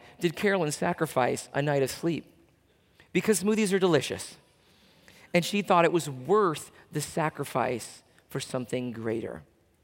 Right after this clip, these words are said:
Because she anticipated a smoothie a week for fifty-two weeks. So as you came into this place this morning,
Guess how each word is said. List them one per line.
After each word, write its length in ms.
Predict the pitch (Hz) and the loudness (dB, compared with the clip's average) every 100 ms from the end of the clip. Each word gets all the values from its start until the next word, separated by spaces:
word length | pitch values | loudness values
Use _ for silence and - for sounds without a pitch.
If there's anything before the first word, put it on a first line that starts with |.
| _ - | _ -4
Because 220 | - 170 175 | 0 2 0
she 180 | - | 0
anticipated 760 | 160 156 - 208 190 160 131 131 - - - _ _ | -2 -2 -4 -2 0 2 0 -2 -8 -20 -20 _ _
a 60 | 143 | 0
smoothie 680 | 139 - 151 196 240 240 233 | 0 -2 -2 0 0 -2 0
a 100 | - | 2
week 500 | 143 156 180 143 - _ _ - | 4 4 2 0 -12 _ _ -8
for 140 | 151 | -2
fifty-two 420 | 160 147 143 143 | 0 -2 -4 -6
weeks. 480 | 113 - - - - _ _ _ _ _ _ _ _ _ _ _ _ _ _ _ _ _ _ _ _ _ - | -6 -8 -12 -20 -20 _ _ _ _ _ _ _ _ _ _ _ _ _ _ _ _ _ _ _ _ _ -14
So 220 | - 143 | -4 -2
as 140 | 143 | -2
you 60 | 135 | -4
came 300 | - 139 147 | -6 -6 -4
into 180 | 185 190 | -4 -4
this 160 | 180 | -6
place 280 | - 135 123 | -4 -6 -6
this 220 | - 113 | -10 -14
morning, 440 | - - 113 92 | -12 -12 -12 -12